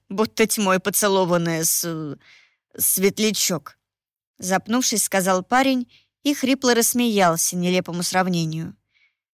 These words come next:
«Так далеко убежала и даже не попалась никому на зубок.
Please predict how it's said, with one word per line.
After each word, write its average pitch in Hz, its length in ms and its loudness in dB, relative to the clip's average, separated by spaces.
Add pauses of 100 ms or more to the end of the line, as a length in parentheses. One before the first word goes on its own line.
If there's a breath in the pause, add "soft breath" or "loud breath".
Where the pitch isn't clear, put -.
(280)
«Так 240 240 4
далеко 233 460 6
убежала 220 600 4
и 175 200 0
даже 208 360 2
не 214 120 2
попалась 220 520 4
никому 220 360 0
на 226 120 4
зубок. 208 560 -2